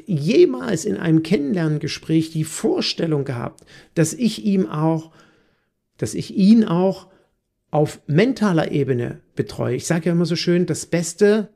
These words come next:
Punkt für Körper, Geist und Seele. Das heißt also, dass diese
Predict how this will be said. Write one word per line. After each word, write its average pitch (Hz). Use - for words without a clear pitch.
Punkt 220
für 151
Körper, 214
Geist 185
und 165
Seele. 139
Das -
heißt 208
also, 165
dass 165
diese 160